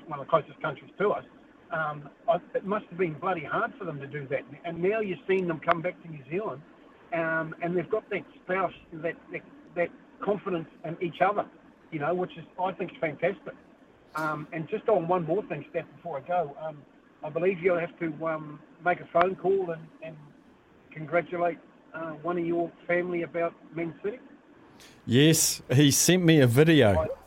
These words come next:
Speaker 2: of full time, and it is, <laughs> it's unreal. The pub in Tenerife, going nuts, chanting, singing, hugging, <laughs> kissing. It was, it was quite incredible. I don't think I trust them quite yet to get him back on the show. <laughs>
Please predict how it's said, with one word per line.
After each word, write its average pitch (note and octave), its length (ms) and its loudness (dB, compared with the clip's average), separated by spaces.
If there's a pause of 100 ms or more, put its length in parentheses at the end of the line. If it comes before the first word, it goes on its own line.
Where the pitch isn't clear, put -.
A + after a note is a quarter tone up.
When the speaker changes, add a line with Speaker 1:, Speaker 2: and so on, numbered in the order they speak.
Speaker 2:
of B2 280 8
full D3 360 8
time, C3 520 8
and B2+ 200 8
it C#3 200 8
is, A#2 500 6
<laughs> - 100 -4
it's - 680 4
unreal. D3+ 640 10 (240)
The B2+ 100 6
pub C#3+ 280 10
in C#3 160 8
Tenerife, C3 760 8 (540)
going C#3+ 320 8
nuts, C3+ 400 8
chanting, D3+ 680 8
singing, D3 440 8
hugging, C#3 500 10
<laughs> - 20 -2
kissing. D#3 440 6
It C#3 140 8
was, B2 280 6 (440)
it C3+ 140 6
was B2+ 200 6
quite D3+ 320 10
incredible. B2 480 8
I C3 100 8
don't D#3+ 260 8
think D#3 140 6
I C#3 80 10
trust - 380 6
them B2 140 8
quite C3 340 8
yet B2+ 200 6
to - 80 0
get A2+ 140 8
him A2+ 100 8
back A2+ 220 6
on C3 140 8
the C3 80 10
show. B2 420 6 (240)
<laughs> A#3+ 60 4